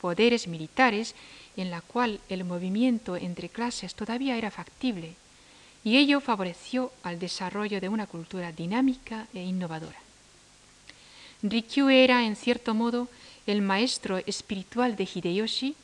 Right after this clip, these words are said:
máxima autoridad del momento. Procedía de una familia adinerada, pero de comerciantes, que se dedicaba a alquilar almacenes para guardar pescado en la ciudad de Sakai,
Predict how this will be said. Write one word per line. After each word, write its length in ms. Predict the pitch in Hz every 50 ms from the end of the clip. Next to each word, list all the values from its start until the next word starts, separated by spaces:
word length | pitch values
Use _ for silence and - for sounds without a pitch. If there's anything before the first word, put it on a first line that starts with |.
| - - - - - -
máxima 460 | 190 202 208 - - - 196 175 170
autoridad 560 | 165 160 - 170 160 156 156 - 190 208 - - - -
del 220 | 180 170 175 165
momento. 460 | 160 160 156 160 165 - - - - - - - - - - - - - - - - - - - - - - - - -
Procedía 560 | - 240 233 214 - 233 214 262 277 262 214
de 80 | 175 185
una 200 | 214 226 202 180
familia 600 | - - 180 180 202 214 202 190 190 190 190 - - - - - - - - - - - - - - - - - - -
adinerada, 720 | 190 185 175 175 170 170 165 165 226 294 262 180 160 - - - - - _ _ _ _ -
pero 180 | 202 208 196
de 80 | 185 175
comerciantes, 920 | - 170 160 156 - - - 185 196 214 208 208 - - 262 - - - - - - - - - - - -
que 120 | - 294 294
se 120 | - 294
dedicaba 580 | 247 226 214 214 - - - 262 269 262 247 226
a 40 |
alquilar 640 | 208 196 - - - 196 196 226 247 254 254 247 - - - -
almacenes 840 | - 190 190 185 175 175 - - 285 302 294 196 156 160 - - - - - - - - - -
para 200 | 196 190 185 180
guardar 640 | 175 175 170 170 170 170 170 196 202 214 226 226 226
pescado 720 | - - 175 160 - - - - 220 226 233 247 247 240 -
en 120 | - 185 175
la 120 | 165 165
ciudad 360 | - - 185 175 170 175 180
de 80 | 185 180
Sakai, 500 | 175 - 175 165 - - 180 175 170